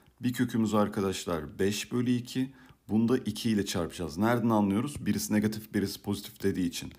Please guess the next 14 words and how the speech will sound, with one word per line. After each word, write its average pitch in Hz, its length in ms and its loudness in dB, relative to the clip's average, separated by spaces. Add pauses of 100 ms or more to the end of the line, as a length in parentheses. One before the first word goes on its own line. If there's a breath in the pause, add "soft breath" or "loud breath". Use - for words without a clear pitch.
(300 loud breath)
Üçler 113 420 0
gitti, 101 340 -2
ikiler 113 380 -2
gitti. 127 500 -2 (360 loud breath)
Eksi - 400 0
yedi, 139 280 2
beş 104 300 2
daha 98 300 -2 (220)
eksi 127 400 2
iki 110 220 2
oldu 90 240 4
arkadaşlar. 87 600 0 (140)
A 85 180 2
şıkkı. - 400 -10